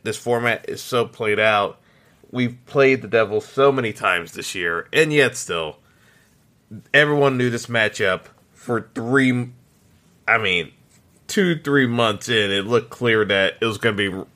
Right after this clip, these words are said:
Rangers and Devils matching up against each other,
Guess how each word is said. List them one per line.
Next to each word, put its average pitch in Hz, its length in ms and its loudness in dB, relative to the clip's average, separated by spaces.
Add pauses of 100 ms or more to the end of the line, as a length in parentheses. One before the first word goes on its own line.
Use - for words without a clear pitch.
(120)
Rangers 104 460 -2
and 95 100 -10
Devils 95 380 -2
matching 95 380 0
up 87 180 -2
against 85 320 -2
each 85 160 -6
other, 82 320 -2